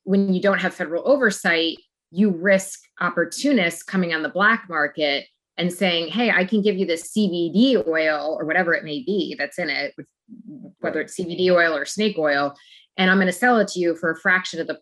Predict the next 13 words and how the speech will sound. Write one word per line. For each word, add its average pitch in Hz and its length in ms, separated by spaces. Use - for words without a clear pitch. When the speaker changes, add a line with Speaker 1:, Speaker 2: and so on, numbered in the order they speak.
Speaker 1:
price 160 260
that 151 120
you 160 140
could 143 120
get 156 180
at 147 120
a 139 60
dispensary," 127 880
because 175 260
obviously 156 460
insurance 139 480
doesn't 135 340
co-, 135 160